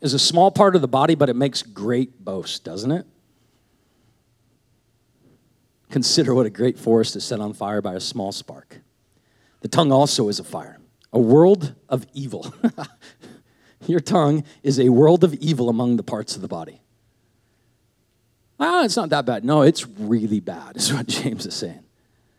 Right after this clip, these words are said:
It corrupts the whole person. It sets the whole course of your life on fire. Oof. And it's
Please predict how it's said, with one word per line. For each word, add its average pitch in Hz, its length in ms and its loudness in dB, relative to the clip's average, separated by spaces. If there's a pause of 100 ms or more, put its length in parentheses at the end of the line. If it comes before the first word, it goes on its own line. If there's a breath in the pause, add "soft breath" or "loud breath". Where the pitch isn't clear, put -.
(720)
It 139 100 2
corrupts - 440 2
the 127 100 -2
whole 143 160 4
person. 170 480 -2
It 139 100 -6
sets - 380 -2
the - 120 -10
whole 233 600 4
course 190 880 2 (200)
of 160 180 -8
your 147 160 2
life 131 680 -6 (200)
on 120 240 -6
fire. - 720 -8 (1800)
Oof. - 320 -2 (880)
And 143 100 -2
it's 135 320 -6